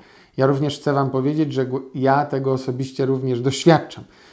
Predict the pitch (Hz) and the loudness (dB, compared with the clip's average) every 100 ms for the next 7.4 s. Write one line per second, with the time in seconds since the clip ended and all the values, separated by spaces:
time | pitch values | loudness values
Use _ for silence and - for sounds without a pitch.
0 | _ - 156 165 160 175 180 127 139 135 | _ -2 2 2 4 2 2 -2 0 0
1 | 131 135 127 127 127 185 190 123 117 131 | 0 -2 0 -2 2 2 2 -2 -2 -2
2 | 131 123 139 131 123 113 127 123 120 120 | 0 0 -2 -2 -6 -4 -4 -2 -2 4
3 | 180 175 127 120 127 127 123 147 143 131 | 4 4 0 -2 -2 -2 -2 -2 -2 -2
4 | 123 120 123 135 127 - 135 139 131 - | -4 -8 -6 -4 -4 -6 -8 -6 -6 -4
5 | 139 127 123 151 139 147 143 123 127 143 | -4 -4 -6 -6 -4 -2 -2 -2 -4 -2
6 | 131 139 160 113 98 - _ - 143 156 | -2 2 2 2 -8 -16 _ -4 0 4
7 | 180 151 - | 4 4 -2